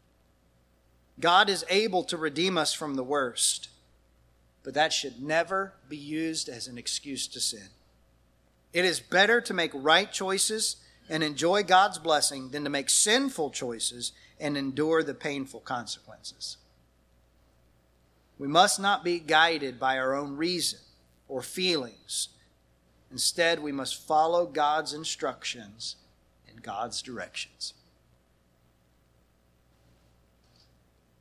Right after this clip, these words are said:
Let's pray together as we close. Heavenly Father, I pray that we would be very mindful of the danger of departing from your word and your will.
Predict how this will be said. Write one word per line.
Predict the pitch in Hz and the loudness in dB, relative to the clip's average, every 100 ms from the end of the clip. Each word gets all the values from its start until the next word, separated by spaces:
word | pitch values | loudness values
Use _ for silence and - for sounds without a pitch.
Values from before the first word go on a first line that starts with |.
| _ | _
Let's | 147 139 | -4 -4
pray | 147 123 | -4 -6
together | 110 120 117 | -6 -10 -10
as | 117 120 | -10 -12
we | 123 | -14
close. | - 104 104 - | -14 -16 -14 -4
Heavenly | 151 151 135 | -4 -2 -2
Father, | 151 143 143 131 - _ _ _ _ _ _ _ _ _ | 2 2 2 -2 -10 _ _ _ _ _ _ _ _ _
I | 131 | -4
pray | 135 - 180 165 | 2 6 6 4
that | 131 131 127 | -2 -8 -8
we | 160 165 151 123 113 _ _ _ _ _ _ _ _ _ _ _ _ _ _ _ _ 143 | -8 -6 -8 -10 -14 _ _ _ _ _ _ _ _ _ _ _ _ _ _ _ _ -10
would | 131 120 | -8 -4
be | 147 | -2
very | 139 143 160 170 | 0 4 4 4
mindful | 160 160 175 165 - 127 120 | 4 2 2 -2 -6 -6 -6
of | 110 | -10
the | 120 | -14
danger | 113 147 160 170 143 139 | -4 -2 0 -4 -4 -4
of | 127 | -4
departing | 113 123 - 139 135 123 117 | -6 -12 -6 -2 -2 -4 -10
from | 104 127 123 | -12 -10 -6
your | 135 135 | -6 -4
word | 127 139 135 117 | -2 -2 -2 -6
and | 117 | -10
your | 120 | -12
will. | 117 113 104 | -12 -12 -14